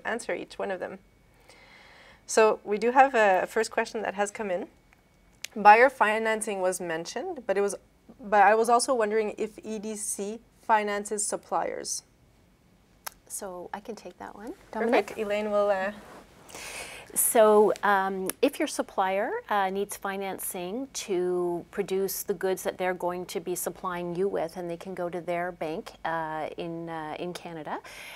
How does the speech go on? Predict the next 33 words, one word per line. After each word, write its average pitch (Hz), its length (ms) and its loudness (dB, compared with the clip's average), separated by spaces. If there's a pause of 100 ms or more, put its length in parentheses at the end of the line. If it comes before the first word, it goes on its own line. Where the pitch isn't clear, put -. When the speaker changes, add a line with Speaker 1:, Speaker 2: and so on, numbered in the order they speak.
(160)
Speaker 2:
and 175 260 -2
get 190 160 2
that 180 160 4
financing, 175 920 -6
we 190 200 -4
can 190 380 -10
support, 175 640 -4 (140)
um, 165 340 -4 (100)
those 180 220 -2
type 180 300 -10
of 165 80 -8
financing 175 480 -6
opportunities 170 920 -8 (320)
as 196 180 2
long 202 280 4
as 202 180 0
what 190 240 0
they're 196 160 2
selling 185 680 -2
to - 180 -6
you, 175 340 2
you 165 260 0
will 180 140 2
then 180 140 -2
incorporate 165 760 -6
into 175 220 -8
what 165 240 -4
you 165 180 -4
export. - 480 -12 (1900)
Speaker 1:
Excellent. 214 400 -18 (1080)
Anything 220 260 -6
to 240 80 -6
add? 262 240 4